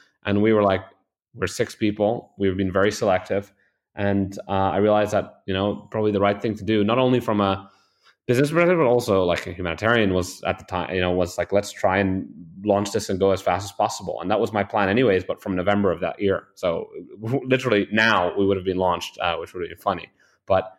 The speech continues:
con-, considering what's happened in that time. So we pushed out in February, where, and, um, you know, since then we've, you know, let's just say, you know, we're two hundred and thirty people now, uh,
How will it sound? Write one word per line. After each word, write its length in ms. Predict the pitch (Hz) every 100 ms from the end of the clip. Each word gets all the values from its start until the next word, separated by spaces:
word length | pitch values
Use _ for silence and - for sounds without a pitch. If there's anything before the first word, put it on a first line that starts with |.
| _
con-, 160 | 107 104
considering 400 | 98 95 92 87
what's 160 | 87
happened 420 | - 95 85 - _ _ -
in 80 |
that 160 | - -
time. 260 | 101 87 82
So 260 | 98 92
we 160 | 98 104
pushed 320 | 101 131 -
out 180 | 120 113
in 100 | 107
February, 540 | 110 104 117 123 135 139 _ _ _
where, 460 | 107 104 101 104 -
and, 580 | 101 101 98 98 95 101
um, 840 | 92 92 92 92 92 90 90 76
you 100 | 98
know, 180 | 92 95
since 360 | 98 - 101 -
then 260 | 98 107
we've, 200 | 95 92 - - - -
you 120 | 92
know, 140 | 87 - - - _ _ _ -
let's 200 | 85 -
just 200 | 87 -
say, 240 | 90 87
you 100 | 82
know, 80 | 85
we're 120 | 87
two 200 | - 98
hundred 220 | 92 92
and 180 | 90 -
thirty 220 | 90 92
people 340 | 95 90 90 90
now, 340 | 90 92 90 _
uh, 300 | - 87 85